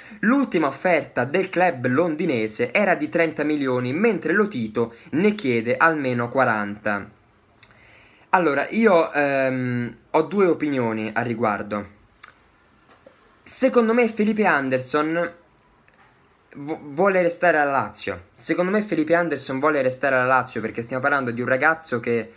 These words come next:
che non ragiona in termini di soldi. Non è come, come De Vrij e Keita. Lui, secondo me, ragiona con la testa e col cuore. Ehm, la decisione iniziale di Felipe Anderson di lasciare la Lazio,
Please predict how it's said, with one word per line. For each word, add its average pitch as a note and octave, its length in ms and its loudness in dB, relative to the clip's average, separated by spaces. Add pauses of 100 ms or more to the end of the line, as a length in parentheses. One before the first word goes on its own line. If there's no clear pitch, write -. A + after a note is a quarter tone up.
(300)
che D#3 100 0
non E3+ 160 2
ragiona D3 440 0
in A#2 120 -4
termini A2+ 380 -2
di G#2+ 80 -4
soldi. G2+ 640 -4
Non A#2 180 -2
è C3 120 -2
come, G#2+ 380 -2
come A2 260 -4
De G#2+ 120 -2
Vrij A2 240 0
e G#2 100 -8
Keita. G2 480 -4 (340)
Lui, D3 380 2
secondo B2+ 320 -4
me, C#3+ 100 0
ragiona B2 380 0
con B2 120 0
la B2 80 0
testa C3+ 340 -2
e - 40 -6
col A2+ 180 -4
cuore. G2+ 480 -2 (420)
Ehm, G#2+ 840 -4 (1500)
la C3+ 120 4
decisione E3 400 0
iniziale D#3 340 2
di C3+ 100 -6
Felipe C3 260 -2
Anderson C3 420 -2
di A#2 80 -2
lasciare A#2+ 320 0
la A#2+ 120 2
Lazio, A2+ 600 -2